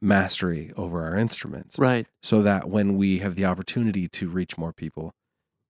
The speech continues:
Speaker 1: there isn't a sense that there are more people watching. There's just the sense that there's gonna be more joy in the room.
Speaker 2: Right. Yeah, we're just gonna be letting go,
Speaker 1: Yeah.
Speaker 2: hopefully. <laughs>
Speaker 1: Yeah, it's just gonna be the same as it ever was, only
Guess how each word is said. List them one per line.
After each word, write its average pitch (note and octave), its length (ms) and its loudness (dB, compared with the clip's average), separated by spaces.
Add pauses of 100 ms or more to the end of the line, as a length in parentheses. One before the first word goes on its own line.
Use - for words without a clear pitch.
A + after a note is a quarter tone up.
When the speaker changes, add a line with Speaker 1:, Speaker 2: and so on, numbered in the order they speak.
(360)
Speaker 1:
there F#2+ 260 4
isn't F#2 380 0
a F#2 200 -6
sense - 500 2
that F2+ 220 -2
there F2 280 0
are F2 140 -4
more F2 260 0
people F2 380 -4
watching. F2 520 -2
There's E2+ 300 -4
just - 300 -4
the F2 80 -8
sense F2 320 -4
that - 180 -10
there's E2+ 180 -6
gonna F2 220 -6
be E2 140 -8
more D#2+ 240 -6
joy D#2+ 380 -8
in D#2+ 120 -14
the C#2+ 100 -12
room. - 240 -18 (160)
Speaker 2:
Right. B2+ 360 4 (160)
Yeah, B2 200 -2
we're A#2+ 160 -2
just A#2+ 200 -4
gonna A#2+ 120 2
be A#2 140 0
letting A2+ 320 0
go, A2 360 2 (460)
Speaker 1:
Yeah. G2+ 140 2
Speaker 2:
hopefully. A2+ 480 6 (160)
<laughs> - 180 0
Speaker 1:
Yeah, B2+ 440 8
it's C3 220 2 (100)
just C#3 180 4
gonna B2+ 140 8
be A#2 120 8
the G#2 100 2
same A#2 340 8
as G#2 120 6
it G#2+ 80 8
ever G#2 260 8
was, F#2 420 0 (140)
only G2+ 460 4